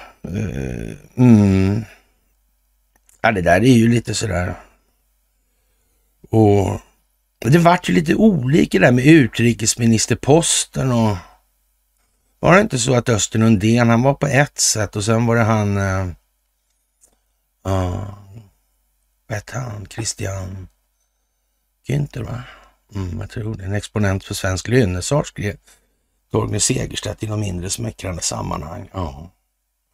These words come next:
Fyller en viktig roll i alla fall för att hålla akt-, ja, vad ska jag säga, för befolkningens del, alltså.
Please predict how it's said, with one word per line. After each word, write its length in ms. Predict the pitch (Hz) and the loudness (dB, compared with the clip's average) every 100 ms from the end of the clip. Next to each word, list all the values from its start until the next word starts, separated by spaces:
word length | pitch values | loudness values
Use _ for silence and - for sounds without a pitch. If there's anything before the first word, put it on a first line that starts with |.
| - | -4
Fyller 240 | 131 110 | 0 2
en 60 | 110 | 0
viktig 340 | 117 - 147 | -2 -2 -2
roll 220 | 113 113 | -2 -4
i 40 | 92 | -6
alla 160 | 87 | -8
fall 260 | 87 107 - | -10 -10 -12
för 240 | - 101 - _ _ _ _ _ - | -14 -16 -16 _ _ _ _ _ -6
att 80 | 95 | 0
hålla 520 | 107 95 98 - - _ | 0 0 -4 -8 -12 _
akt-, 440 | 123 - - - | -2 -2 -8 -4
ja, 320 | 98 98 90 85 - | 0 0 -2 -10 -16
vad 120 | 95 | -14
ska 120 | 101 | -12
jag 80 | 85 | -12
säga, 240 | 87 80 - | -12 -14 -8
för 120 | 107 | -8
befolkningens 680 | 98 95 110 117 - 113 101 | -6 -6 -6 -6 -8 -8 -8
del, 260 | 82 87 76 | -10 -12 -12
alltså. 200 | - | -18